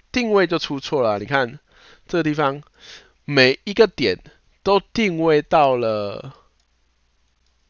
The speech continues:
四个断面，那就表示这个断面的这个地方应该也要让它是什么？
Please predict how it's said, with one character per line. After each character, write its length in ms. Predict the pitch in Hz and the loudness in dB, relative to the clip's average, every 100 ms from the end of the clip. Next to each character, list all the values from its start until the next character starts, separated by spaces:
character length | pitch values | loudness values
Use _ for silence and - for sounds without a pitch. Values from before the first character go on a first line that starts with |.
| _ _ _ _ _ _ _ | _ _ _ _ _ _ _
四 500 | - - - - 214 | -16 -10 -8 -4 -2
个 140 | 156 120 | -2 -2
断 240 | 135 113 | -2 -4
面， 240 | 113 110 - _ _ _ _ _ | -6 -10 -12 _ _ _ _ _
那 180 | 165 165 | 0 0
就 140 | 156 151 | 0 -2
表 180 | 117 | -2
示 200 | 110 147 | -2 -8
这 140 | 131 - | -10 -10
个 120 | 139 | -8
断 240 | - 156 | 0 0
面 160 | 139 139 | 2 -2
的 120 | 120 | -4
这 160 | - 139 | -4 -6
个 80 | 123 | -6
地 160 | 127 | -8
方 260 | 120 113 - _ | -6 -6 -6 _
应 160 | 170 175 | -12 -2
该 200 | 175 165 | 2 2
也 180 | 139 110 | 2 -2
要 340 | 135 131 117 - | -2 -4 -6 -8
让 180 | 151 | -8
它 180 | 127 123 | -4 -4
是 140 | 120 120 | -4 -8
什 100 | 104 | -10
么？ 280 | 87 - | -12 -14